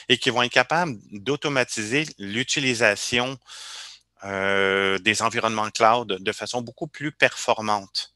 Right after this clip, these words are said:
Donc, euh, je vous dirais, DevOps serait l'endroit où, euh, j'explorerais dans les tendances les plus récentes. Euh, évidemment, certaines autres des pratiques,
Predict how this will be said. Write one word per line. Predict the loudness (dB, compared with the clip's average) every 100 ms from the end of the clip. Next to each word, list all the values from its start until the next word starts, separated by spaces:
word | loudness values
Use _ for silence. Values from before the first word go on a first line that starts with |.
| _ _
Donc, | -6 -4 -4
euh, | -4
je |
vous | -2
dirais, | 0 2 2
DevOps | 4 6 6 4 2 2 0 -8 -8 -10
serait | -8 -6 2 6 6 4 -2
l'endroit | -2 2 0 0 -4 -2 -2
où, | -6 -8 -10 -12 -12 -12 -10 -2
euh, | 0 0 0
j'explorerais | 2 2 2 -2 0 2 2 2
dans | 2 0
les | 0 -2 -2
tendances | -2 -2 -2 -4 -6
les |
plus | -8 -4
récentes. | -2 -2 -2 -2 -6 -14 -14 -12 -14 -2
Euh, | 4 6 8 6 4
évidemment, | 2 2 4 6 6 6 2 0
certaines | -6 -2 -2 0 0 0 0 0
autres | 0 -2 -4
des | 0 0
pratiques, | 2 0 2 -2 -2 -16